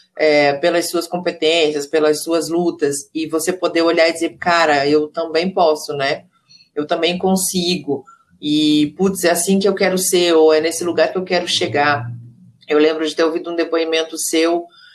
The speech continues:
pra Paola, se não me engano,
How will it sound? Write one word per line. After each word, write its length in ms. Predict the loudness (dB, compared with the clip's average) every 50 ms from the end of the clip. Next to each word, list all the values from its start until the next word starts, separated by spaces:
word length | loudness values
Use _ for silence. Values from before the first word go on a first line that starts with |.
| -20 -20 _ _ _ _ _ _ _ _ _ _
pra 920 | 0 2 2 2 4 4 4 4 4 4 4 4 4 4 4 2 0 0 0
Paola, 640 | 0 2 4 4 4 4 4 4 4 2 0 -2 -4 -8
se 140 | -14 -8 -6
não 100 | -4 -4
me 100 | -4 -4
engano, 560 | -4 -2 0 0 0 0 -2 -4 -8 -10 -14